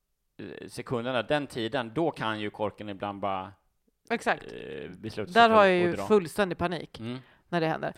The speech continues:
Speaker 1: Men om man då skulle ändå säga, eh, om man skulle bortse ifrån, för de flesta, eh, bryr sig ju inte om att det smäller eller inte.
Speaker 2: Mm.
Speaker 1: Eller de flesta, men många gör ju inte det ändå. Eh, och det är ju ett specialcase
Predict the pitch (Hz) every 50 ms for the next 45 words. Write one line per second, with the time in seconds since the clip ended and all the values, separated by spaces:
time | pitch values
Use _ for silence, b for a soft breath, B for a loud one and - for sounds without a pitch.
0 | B B B B B 156 175 151 127 127 139 147 - 156 156 151 151 151 151 143
1 | - 156 147 147 143 - 139 147 131 127 120 - - 123 120 113 110 104 - -
2 | - - - - _ _ _ _ _ _ _ _ _ - - - - - _ -
3 | - - - - - - - 139 143 147 147 - 156 151 127 - 185 175 - -
4 | - - 214 196 - - 120 110 98 104 117 135 120 147 156 170 156 - 180 -
5 | - - - 170 165 151 131 - - 135 135 131 127 127 123 123 123 117 120 131
6 | 117 107 - - 127 131 117 104 - 101 101 101 95 - 104 - - 101 98 98
7 | 98 104 104 104 101 101 90 - - 110 139 170 - _ - 214 226 214 226 233
8 | - _ _ _ - - 117 107 110 107 - 117 - - - 120 139 143 131 120
9 | 139 147 147 156 160 151 151 143 120 107 98 98 - - 85 98 104 104 110 143
10 | 190 190 _ _ _ _ _ _ _ _ _ _ _ _ _ _ _ _ _ _
11 | _ - - 110 101 82 - 123 123 143 131 120 113 - - - - 113 - 127
12 | 113 104 - - 104 92 98 101 - -